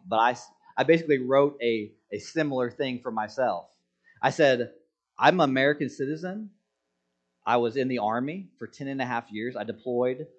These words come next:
for forty-five months to Iraq for your freedom." 'Cause this is some guy that didn't ever deploy or was never in the military. I said, "I'm a patriot of patriots. I'm a patriot born of patriots." I said, "Everyone in my family,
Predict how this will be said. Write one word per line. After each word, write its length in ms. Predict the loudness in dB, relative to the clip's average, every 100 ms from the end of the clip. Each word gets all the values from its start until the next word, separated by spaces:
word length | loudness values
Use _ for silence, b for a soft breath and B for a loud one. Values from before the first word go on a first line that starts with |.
| _ _
for 120 | -20
forty-five 720 | -16 -6 -2 -2 0 0 -2 -2
months 640 | -2 -2 -4 -14 -20 -20 _ _
to 140 | -4 0
Iraq 480 | 0 2 0 0 -10 _ _ _ _ -12
for 120 | -10
your 600 | -2 2 4 4 2 -4 -14 -8
freedom." 440 | -4 -2 -4 -8 -18 _ _ _ _ -4
'Cause 80 | -2
this 160 | -2
is 80 | -4
some 160 | -4 0
guy 160 | -2
that 140 | -2 -6
didn't 320 | -8 -12 -8
ever 200 | -8 -8
deploy 360 | -12 -10 -8 -8
or 60 |
was 160 | -8 -14
never 120 | -16
in 60 | -18
the 60 | -16
military. 340 | -16 -16 -20 _ _ -14
I 60 | -6
said, 100 | 0
"I'm 120 | 0
a 60 | 0
patriot 440 | 0 0 0 0
of 100 | 2
patriots. 760 | 2 2 2 2 0 -8 -20 _ _ _ _ _ _ _ _ 2
I'm 100 | 2
a 60 |
patriot 400 | 6 4 6 6
born 240 | 8 8 6
of 100 | 6
patriots." 840 | 4 4 0 -2 -4 -10 -20 -20 _ _ _ -4
I 80 | 0
said, 240 | 0 0 2
"Everyone 320 | 4 4 2
in 60 | 4
my 140 | 4
family, 680 | 4 0 0 0 0 -2 -8